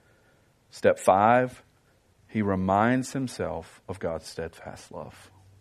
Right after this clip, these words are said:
And he's singing God's praises at night. He reminds himself of God's steadfast love, and he sings his praises at night. Step six,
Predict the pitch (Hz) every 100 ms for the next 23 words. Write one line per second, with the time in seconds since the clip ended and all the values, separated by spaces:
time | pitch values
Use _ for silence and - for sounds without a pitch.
0 | _ _ _ _ _ _ _ _ _ _
1 | 90 90 92 - - 123 127 120 117 104
2 | 104 - - 95 87 82 78 - - _
3 | _ _ _ _ _ _ _ _ _ _
4 | _ _ _ _ _ _ _ _ 87 73
5 | - - - - _ _ _ _ _ -
6 | 82 85 90 117 120 131 - 127 120 120
7 | 117 120 - 120 117 120 120 - 85 85
8 | 85 82 - 104 107 107 107 - 92 90
9 | 90 87 - - - - - _ _ _
10 | _ _ _ _ _ _ _ _ _ _
11 | - 107 - 139 139 139 -